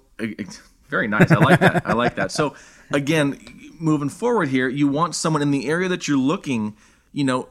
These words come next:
to know the area, know the schools, know the neighborhoods, and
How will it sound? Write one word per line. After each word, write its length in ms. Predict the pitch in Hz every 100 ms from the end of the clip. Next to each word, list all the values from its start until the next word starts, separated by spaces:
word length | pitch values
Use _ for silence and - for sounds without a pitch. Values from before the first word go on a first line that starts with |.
| -
to 100 | 160
know 600 | 143 143 165 160 131 -
the 220 | 120 123
area, 240 | 120 117 107
know 200 | 107 123
the 100 | 120
schools, 720 | - - 139 127 104 87 82
know 580 | 107 113 120 123 123 123 -
the 120 | 120
neighborhoods, 960 | 117 117 123 123 113 104 92 87 - -
and 460 | 107 104 101 95